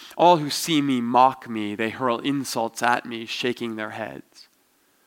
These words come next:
"He trusts in the Lord," they say. "Let the Lord rescue him."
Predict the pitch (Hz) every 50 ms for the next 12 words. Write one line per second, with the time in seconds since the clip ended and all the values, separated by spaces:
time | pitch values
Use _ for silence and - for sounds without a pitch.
0 | _ _ _ _ _ - - 143 - - - 240 214 - - - - 208 196 185
1 | 170 160 160 160 156 151 131 131 127 117 - - - 131 123 123 123 120 120 131
2 | 131 - - 127 117 117 135 139 147 143 143 147 143 131 - - - - - -
3 | 120 113 - - - - 110 104 104 101 98 - - - - 101 - - -